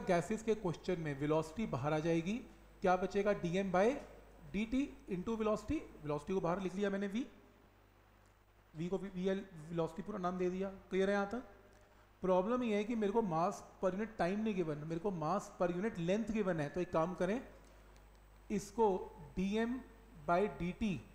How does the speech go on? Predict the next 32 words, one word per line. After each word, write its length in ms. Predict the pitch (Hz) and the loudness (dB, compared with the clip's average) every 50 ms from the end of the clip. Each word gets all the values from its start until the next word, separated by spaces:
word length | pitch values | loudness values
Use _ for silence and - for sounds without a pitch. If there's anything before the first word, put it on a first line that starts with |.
| - - - - - - - - - - - - _ _ - _ _ - - | -20 -20 -20 -20 -20 -20 -20 -20 -20 -20 -20 -20 _ _ -20 _ _ -16 -14
एक 80 | 190 - | -8 -6
काम 180 | 165 165 170 | -4 -4 -4
करते 200 | 165 185 170 - | -6 -8 -10 -8
हैं, 80 | 190 151 | -8 -6
हर 140 | 143 156 170 | -6 -6 -4
जगह 180 | 170 165 175 175 | -4 -4 -4 -4
ना 120 | 180 175 147 | -6 -6 -6
v 120 | 156 175 170 | -6 -6 -4
लिख 140 | 156 139 127 | -6 -6 -4
लेते 240 | 143 143 135 - 151 | -4 -6 -6 -6 -8
हैं, 40 | 156 | -10
वो 60 | 151 | -8
ज़्यादा 220 | 147 131 131 131 | -6 -6 -6 -6
better 300 | 123 123 117 - 117 113 | -8 -8 -10 -10 -10 -10
है। 60 | 120 | -10
V, 180 | 127 135 151 143 | -10 -10 -10 -10
V, 160 | 135 147 139 | -8 -8 -10
V, 200 | 127 123 123 131 | -10 -10 -12 -12
एक, 200 | 131 123 - - | -12 -14 -16 -16
एक 180 | - 120 - - - | -18 -20 -18 -14 -12
symbol 220 | 143 143 135 143 | -12 -10 -10 -12
लेते 260 | 143 117 - - - - | -12 -14 -16 -18 -20 -20
हैं, 120 | - - - - - - - - - - - - - 160 | -20 -20 -20 -20 -20 -20 -20 -20 -20 -20 -20 -12 -6 -4
mass 240 | 156 165 156 - | -2 -2 -2 -4
into 240 | 160 151 - 165 151 147 | -6 -6 -4 -4 -4 -4
velocity, 420 | 135 135 131 - - - 190 190 170 | -4 -6 -6 -8 -8 -6 -6 -4 -2
मा-, 200 | 151 151 160 - - - 143 | -2 -2 -2 -2 -6 -8 -6
velocity 380 | 135 135 131 127 - - 151 | -4 -2 -2 -2 -2 -4 -4
बाहर 220 | 139 131 120 131 143 | -2 -2 -2 0 0
आ 80 | 139 | 0
गई, 220 | 143 156 170 208 233 - - - - - - - - - - - - - - - 139 | 2 2 0 0 -2 -6 -14 -20 -20 -20 -20 -20 -20 -20 -20 -20 -20 -20 -18 -12 -8
Velocity। 460 | 139 131 127 120 - - - 196 233 | -4 -4 -4 -4 -6 -6 -6 -6 -6